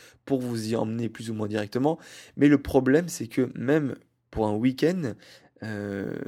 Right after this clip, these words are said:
la fréquence n'est pas si énorme que ça. C'est-à-dire que, euh, sur ces lignes-là, c'est à peu près un toutes les quarante-cinq à une heure, voire même certaines lignes toutes les une à deux heures. Donc, euh, si vous loupez votre bus, euh, attendre une heure,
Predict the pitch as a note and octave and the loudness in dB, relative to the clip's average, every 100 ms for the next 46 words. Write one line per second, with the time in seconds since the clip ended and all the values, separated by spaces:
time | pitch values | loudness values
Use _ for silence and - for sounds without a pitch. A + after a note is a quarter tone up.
0 | - - G#2+ - C3+ E3+ - A#2 - - | -12 -6 -6 -4 -4 -4 -4 -6 -6 -6
1 | D#3 C#3+ C#3 D3+ C#3+ B2+ A2+ - - A2+ | 0 2 2 0 -6 -4 -6 -6 -4 -2
2 | B2+ B2 - - - - - A2+ G#2+ G#2 | -4 -6 -10 -12 -20 -20 -16 -10 -6 -6
3 | G2+ G2+ G2+ - - - G#2+ C3 C3+ A#2 | -6 -6 -8 -10 -8 -6 -4 -2 0 0
4 | B2+ E3 - A#2 A#2 A#2+ - C#3 - _ | 0 -2 -4 -4 -2 -2 0 0 -2 _
5 | _ _ C#3 E3 E3+ C#3 - A#2 D3+ C#3+ | _ _ -2 -2 -4 -10 -8 -4 -2 0
6 | C#3 - D3+ D#3+ - - - C3+ C#3 C#3+ | -2 -2 -2 -4 -4 -6 -6 -4 0 2
7 | F3 F#3+ - - - - - B2+ C#3+ C#3 | 2 0 -8 -20 -20 -20 2 6 6 4
8 | D3 - C3+ A#2+ C3 E3+ F3 D#3 - - | 0 -2 -2 -2 -2 -2 -4 -8 -10 -10
9 | - - E3 D3 C3+ B2 A2 - _ _ | -6 -4 -2 2 2 2 0 -6 _ _
10 | _ _ B2 A#2 - _ - F2+ G2+ - | _ _ -6 -6 -10 _ -8 -6 -6 -6
11 | D#3+ C#3 C3 F3 F3+ F3 D3 C#3+ E3+ G#3+ | -4 -2 0 0 2 2 2 -2 -4 -2
12 | - - A#2+ - C3 - C#3 - D#3+ D#3 | -4 -4 -4 -2 -2 -2 -4 -2 -2 2
13 | D#3+ D3 | 2 0